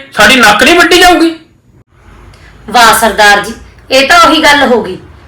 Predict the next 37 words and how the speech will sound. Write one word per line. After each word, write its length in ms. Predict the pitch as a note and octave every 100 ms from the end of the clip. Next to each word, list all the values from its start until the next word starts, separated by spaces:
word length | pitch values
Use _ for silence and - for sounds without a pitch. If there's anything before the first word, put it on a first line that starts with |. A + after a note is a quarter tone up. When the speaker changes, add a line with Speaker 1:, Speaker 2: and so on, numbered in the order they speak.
| -
Speaker 2:
ਵੀ 80 | C#4+
ਹੀਰ 360 | E4 B3+ C4 A#3
ਦੇ 120 | D4+
ਕਿੱਸੇ 340 | C4+ - D4
ਤਾਂ 140 | D4 D4+
ਅਸੀਂ 200 | D#4 A3+
ਗਾਈ 200 | G#3+ G#3+
ਜਾਂਦੇ 320 | C4 D#4 F4
ਆ, 120 | D#4 - - - -
ਪਰ 120 | E4+
ਸਾਡੇ 480 | - - A3+ C#4+ D#4
ਘਰੇ 240 | F4+ E4
ਹੀਰ 260 | C#4+ C#4+ C4+
ਨਾ 120 | G#3+
ਜੰਮੇ, 400 | G#3+ G3+ G#3+ G#3+ - - - G3+
ਜਾ 200 | B3 A#3+
ਕੇ 120 | D4
ਜੰਮੇ 280 | C4+ C#4+ -
ਗਵਾਂਢੀਆਂ 540 | A#3+ A3 G3 A#3 C#4
ਦੇ 80 | C4
ਘਰੇ। 380 | D4 C4+ - - _ _ _ _ _ _ _
Speaker 1:
ਆਹੋ, 580 | G#3 A#3 B3 A#3+ - - F#3
ਇਹੀ 280 | G#3 B3+
ਸਮਝ 240 | B3+ G3 G3+
ਲੈ। 180 | A#3 A#3 - - _ _ _ _ _ B3+
Speaker 2:
ਮੈਨੂੰ 260 | C4 C4
ਐ 160 | B3+ A#3+
ਨਹੀਂ 120 | A#3+
ਸਮਝ 340 | A3+ G3+ G#3+ A3+
ਆਉਂਦੀ 240 | A3+ A#3+
ਵੀ 100 | C4
ਕੀ 220 | B3+ B3
ਉਹਨੇ 140 | A#3 A#3
ਤੁਹਾਡੀ 260 | B3 A3
ਨੱਕ 260 | G#3+ G3 G3
ਵਢਾਤੀ 500 | F#3+ G#3+ A3 G3
ਹੈ, 80 | F#3